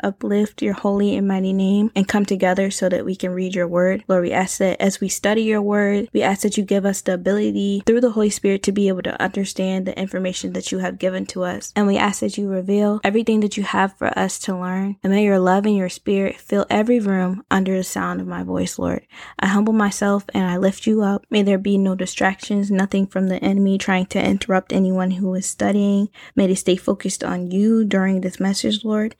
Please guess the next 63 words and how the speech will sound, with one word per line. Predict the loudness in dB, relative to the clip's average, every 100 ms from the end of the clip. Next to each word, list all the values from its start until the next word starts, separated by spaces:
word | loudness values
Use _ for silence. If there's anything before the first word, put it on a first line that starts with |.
| -20 -14 0
and | 2
may | 4
they | 2
be | 2 2
able | 2 0
to | -4
hear | -4 0 0
your | 2 2 0
voice, | -2 -2 -4 -2
Lord. | -2 -2 -6 _ -10 0
May | 0
the | 2
Holy | 0
Spirit | 0 -2 -2 -2 -6 -10
speak | -6 -2 -2 -2
through | 0 2
me. | 2 2 0 0
I |
ask | -2 0
that | -2 0
you | 0
lead | 2 2 2
and | 0
guide | 0 0 0 2
me | 2 2 0
so | 0 -2
that | -2 0
I | 0
may | 2 2
be | 2 2
able | 0 -2
to | -4
teach | -2 -2 0
in | 2
a |
way | 2 2 2
that | 0
is | -2
pleasing | -2 0 2 0
to | -2 -2
you, | -2 -2
Lord. | 0 0 -2 -4
Again, | -2 2 2
I | 2
humble | 2 0 2
myself | 0 0 -2 0
and | -2
I | -2
uplift | -4 -4 -2 -4 -2
you, | -4 0
Lord, | 0 0
so | 0
that | 2
you | 0
can | 2 0
use | 2 0 2
me | 0
to | 0
glorify | 0 0 2 0 0
the | -2
kingdom | 0 -2 -2
of | -4
God. | -6 -6 -8